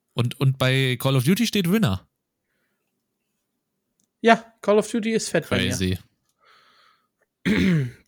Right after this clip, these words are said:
Speaker 2: Genau, Davom Gaming hat, äh, ist für bestes E-Sports-Team ausgezeichnet worden. Surprisingly, weil sie ja League of Legends World Championship gewonnen haben.
Speaker 1: Kenn ich nicht.
Speaker 2: Das sind die Gewinner, die League of Legends World Championship gewonnen haben.
Speaker 1: Kenn ich nicht.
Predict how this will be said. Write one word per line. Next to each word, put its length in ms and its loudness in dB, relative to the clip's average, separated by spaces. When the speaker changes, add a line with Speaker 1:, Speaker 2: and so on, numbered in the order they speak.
Speaker 2:
Genau, 240 2
Davom 580 6
Gaming 420 6
hat, 280 4
äh, 540 4
ist 200 -4
für 140 -4
bestes 340 -4
E-Sports-Team 540 -6
ausgezeichnet 640 -2
worden. 280 0
Surprisingly, 800 2
weil 160 4
sie 120 -4
ja 80 2
League 180 -2
of 160 -4
Legends 320 -2
World 200 -2
Championship 520 -4
gewonnen 260 0
haben. 320 2
Speaker 1:
Kenn 180 -2
ich 140 0
nicht. 280 -10
Speaker 2:
Das 180 0
sind 220 -2
die 180 -2
Gewinner, 400 0
die 280 -2
League 200 -2
of 160 -2
Legends 540 -2
World 160 0
Championship 500 0
gewonnen 300 0
haben. 160 2
Speaker 1:
Kenn 140 4
ich 100 4
nicht. 240 -2